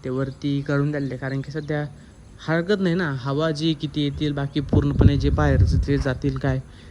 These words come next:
काही विषय नाही. आता समजा शेडमध्ये तर काही नाही आहे, बरं, ठीक आहे. आता शेडमधलं जर समजा झालं,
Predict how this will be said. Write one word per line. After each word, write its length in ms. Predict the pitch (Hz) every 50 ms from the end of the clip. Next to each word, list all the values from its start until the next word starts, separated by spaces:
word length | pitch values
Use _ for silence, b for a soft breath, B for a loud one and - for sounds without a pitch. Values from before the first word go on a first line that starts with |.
| B - -
काही 140 | - 160 151
विषय 220 | 147 139 - - 131
नाही. 120 | 131 123
आता 100 | - 143
समजा 280 | 139 147 139 139 143 147
शेडमध्ये 480 | 143 - 151 151 151 156 151 143 151 151
तर 60 | 175
काही 240 | 175 180 165 147 139
नाही 160 | 135 131 120
आहे, 80 | 117 120
बरं, 140 | 135 160 160
ठीक 200 | - 240 202 147
आहे. 80 | 120 - B B B B B B B B B 143
आता 140 | 147 151 151
शेडमधलं 480 | 143 170 170 170 170 180 185 175 175 175
जर 200 | 165 180 175 175
समजा 500 | 165 - 156 147 151 151 151 165 - 170
झालं, 440 | 165 151 151 143 147 151 170 170